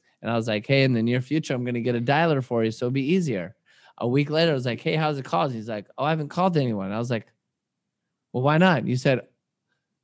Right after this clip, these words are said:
he said, "Well, I haven't, you told me that there's gonna be a dialer so that they can dial, like, ten, you know, calls at the same time. So I was waiting for the dialer to get fixed and I was, or created. And I was like, 'Wait,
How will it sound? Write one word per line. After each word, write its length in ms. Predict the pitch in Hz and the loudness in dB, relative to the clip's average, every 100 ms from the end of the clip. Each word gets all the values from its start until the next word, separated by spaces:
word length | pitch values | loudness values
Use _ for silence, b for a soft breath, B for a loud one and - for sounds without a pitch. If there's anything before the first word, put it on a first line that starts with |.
| _ _ - | _ _ -6
he 120 | 143 | 2
said, 280 | 156 143 - _ - | 2 2 -2 _ -2
"Well, 140 | 143 | 2
I 40 | 156 | 6
haven't, 340 | 180 180 156 _ - | 6 4 0 _ -4
you 140 | 139 147 | 0 4
told 180 | 185 185 | 4 4
me 60 | |
that 200 | 165 165 | 4 2
there's 160 | 165 151 | 2 2
gonna 140 | 165 | 2
be 100 | 165 | 2
a 60 | 143 | 2
dialer 500 | 147 170 190 139 120 | 2 2 2 2 0
so 160 | - 139 | -2 -2
that 120 | 131 | 0
they 120 | 147 | -2
can 180 | 147 127 | -2 -2
dial, 300 | 151 175 147 | 0 2 2
like, 180 | 123 - | 0 -2
ten, 340 | 170 160 151 147 _ b b b 147 | -2 0 -2 -6 _ b b b -2
you 60 | |
know, 100 | 147 | -2
calls 280 | 139 170 165 | 2 2 4
at 140 | 143 139 | 2 -2
the 140 | 131 - - | -4 -6 -12
same 320 | - 160 143 | 0 2 2
time. 340 | 160 185 160 131 | 2 4 2 0
So 420 | 139 123 120 - _ _ - | 0 2 0 -6 _ _ 0
I 80 | |
was 140 | 143 127 | 0 2
waiting 200 | 160 156 | 2 2
for 80 | 143 | -2
the 100 | 123 | -2
dialer 440 | 127 139 180 147 | 0 2 4 4
to 80 | 123 | 2
get 260 | 98 67 - _ | -2 -6 -12 _
fixed 520 | - 87 - - - | -6 -6 -6 -18 -8
and 140 | 107 | -6
I 120 | 113 107 | -4 -4
was, 120 | 123 | -6
or 280 | - 110 107 | -4 -2 -2
created. 300 | - 107 104 | -4 -2 -2
And 80 | 107 | -2
I 20 | |
was 120 | 117 | -2
like, 200 | 117 107 _ _ _ _ _ _ | -2 -4 _ _ _ _ _ _
'Wait, 340 | 147 151 - | -4 -4 -6